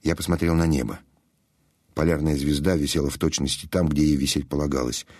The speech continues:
Вот только выглядела как-то не совсем натурально. Эдакая фальшивая полярная звезда. Слишком яркая, слишком большая. «Черт его знает», пробормотал я.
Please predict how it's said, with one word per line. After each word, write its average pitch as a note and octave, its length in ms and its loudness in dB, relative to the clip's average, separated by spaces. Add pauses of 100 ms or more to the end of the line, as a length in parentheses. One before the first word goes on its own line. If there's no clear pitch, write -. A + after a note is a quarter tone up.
(520)
Вот - 80 -4
только F#2 260 2
выглядела E2+ 520 4
как-то F2 280 -2
не E2+ 80 6
совсем E2 400 0
натурально. C#2+ 640 0 (480)
Эдакая F2 540 0 (260)
фальшивая G2+ 680 2
полярная E2+ 540 2
звезда. D2+ 480 0 (400)
Слишком G2 480 2
яркая, F#2+ 480 2
слишком E2+ 360 2
большая. F2+ 600 0 (1040)
«Черт - 480 -2 (180)
его D2+ 280 2
знает», A#1+ 560 -6 (680)
пробормотал B1 640 -4
я. A#1 220 -4